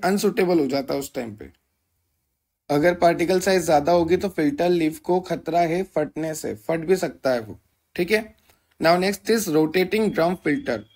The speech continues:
अब रोटेटिंग ड्रम फिल्टर क्या होता है वो ध्यान से सुनिए, यहाँ पर इसका मैं आपको सबसे पहले कंस्ट्रक्शन बताता हूँ। कुछ इस तरह से दिखता है आपका रोटेटिंग ड्रम,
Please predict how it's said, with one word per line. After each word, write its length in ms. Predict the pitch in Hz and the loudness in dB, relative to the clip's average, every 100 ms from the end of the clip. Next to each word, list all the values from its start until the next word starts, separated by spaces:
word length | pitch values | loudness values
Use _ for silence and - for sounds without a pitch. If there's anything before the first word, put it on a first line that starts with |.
| _ _ - | _ _ -4
अब 120 | 160 | -2
रोटेटिंग 520 | 160 160 185 185 208 185 | 0 0 0 0 0 0
ड्रम 180 | 196 | -2
फिल्टर 340 | 196 185 180 190 | 0 0 2 0
क्या 160 | 196 | 2
होता 260 | 180 165 175 | 2 2 -2
है 80 | 190 | -2
वो 200 | 156 175 | 0 0
ध्यान 220 | 156 147 | 0 -2
से 120 | 143 | -6
सुनिए, 320 | 147 120 101 90 _ _ _ _ _ - | -8 -8 -10 -12 _ _ _ _ _ -4
यहाँ 200 | 147 160 | 0 0
पर 140 | 185 | 0
इसका 200 | 175 190 | -2 0
मैं 100 | 185 | 2
आपको 240 | 180 180 185 | 2 2 0
सबसे 240 | 175 180 | -2 0
पहले 160 | 185 185 | 0 0
कंस्ट्रक्शन 520 | 165 160 170 - 185 | -2 -2 -4 -2 -2
बताता 400 | 165 139 120 110 | -2 -2 -4 -6
हूँ। 180 | 110 - | -12 -10
कुछ 200 | 180 165 | -8 -4
इस 120 | 185 | -4
तरह 180 | 185 175 | -2 -2
से 120 | 180 | -2
दिखता 320 | 165 156 - 190 | -4 -4 0 0
है 60 | |
आपका 220 | 185 - 180 | 0 0 2
रोटेटिंग 640 | 151 143 165 170 180 185 | 2 2 -2 0 2 2
ड्रम, 340 | 135 131 147 | 0 0 0